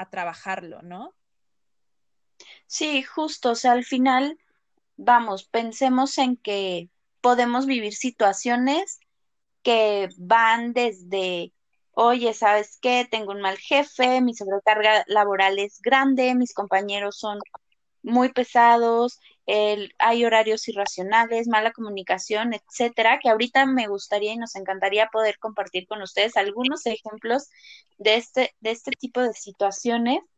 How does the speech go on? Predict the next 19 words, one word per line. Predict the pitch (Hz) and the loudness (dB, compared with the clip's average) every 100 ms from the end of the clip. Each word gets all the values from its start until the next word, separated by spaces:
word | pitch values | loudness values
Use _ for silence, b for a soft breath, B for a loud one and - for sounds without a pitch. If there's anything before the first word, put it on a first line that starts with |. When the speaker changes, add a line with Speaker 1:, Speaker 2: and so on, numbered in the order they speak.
| _ _ _ _ _ | _ _ _ _ _
Speaker 2:
pero | 233 233 240 | 0 4 6
es | 262 277 - _ _ _ - | 4 2 -8 _ _ _ -14
justamente | - 302 320 294 277 269 294 - _ _ _ | -8 -4 0 2 4 2 -2 -4 _ _ _
cómo, | 330 320 330 392 - _ | 4 4 4 2 0 _
cómo | 330 302 339 | 0 4 4
me | 320 240 | 4 4
doy | 247 254 | 4 2
cuenta | 269 269 262 262 339 - _ 262 | 2 2 4 2 2 -4 _ -4
estoy | 240 269 269 - | 0 0 0 0
en | 277 254 | 0 2
un | 254 | 2
mal | 254 254 | 0 0
ambiente | 254 247 247 247 | 0 0 0 2
laboral. | 247 202 190 196 196 _ - - - | 2 2 2 2 0 _ -20 -20 -20
¿Cómo | - 277 302 320 | 2 4 4 2
diferenciamos | 285 226 202 202 - 240 240 247 294 - _ | 2 0 -2 -4 0 2 2 0 -4 -8 _
un, | 254 240 240 - _ | -2 0 -2 -6 _
si | - 254 | -4 0
es | 247 254 | 2 0